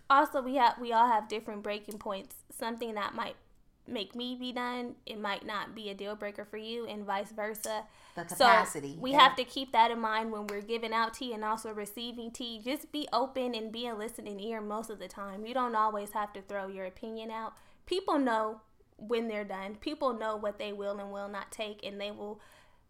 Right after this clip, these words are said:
Speaker 1: um, take the appropriate steps when and if that time comes. You don't need to tell anybody what to do. We all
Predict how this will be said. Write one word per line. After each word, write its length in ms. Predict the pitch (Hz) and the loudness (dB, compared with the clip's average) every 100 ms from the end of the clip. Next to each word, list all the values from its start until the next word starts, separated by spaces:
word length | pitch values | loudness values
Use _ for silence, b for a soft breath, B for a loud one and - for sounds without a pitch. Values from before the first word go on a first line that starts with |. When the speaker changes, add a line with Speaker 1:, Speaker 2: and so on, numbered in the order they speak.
| _ - - | _ -2 4
Speaker 1:
um, 380 | 220 196 214 214 _ - - | 6 4 -2 -12 _ -20 2
take 280 | 311 277 | 4 4
the 100 | 240 | 0
appropriate 500 | 226 - 220 226 214 | -4 -4 -6 -4 -8
steps 440 | - - 214 - - - | -8 -4 -4 -4 -20 -20
when 320 | - 226 226 220 | -8 -4 -2 -4
and 120 | 202 | -6
if 160 | 202 - | -8 -4
that 200 | 196 - | -6 -4
time 380 | 208 202 190 | -2 -2 -2
comes. 540 | 202 214 190 185 185 - - - | -6 -6 -6 -8 -14 -18 -20 -12
You 140 | 220 | -2
don't 260 | 226 240 240 | 2 2 0
need 320 | 233 233 - | -6 -6 -8
to 80 | - | -4
tell 260 | 262 220 | 0 2
anybody 500 | 220 226 220 208 208 208 | 0 -4 -2 0 -2 -4
what 340 | 202 190 - - | -4 -6 -6 -14
to 60 | |
do. 200 | 202 185 | -10 -10
We 200 | 202 208 | -8 -4
all 440 | 202 208 214 220 | 2 4 2 -2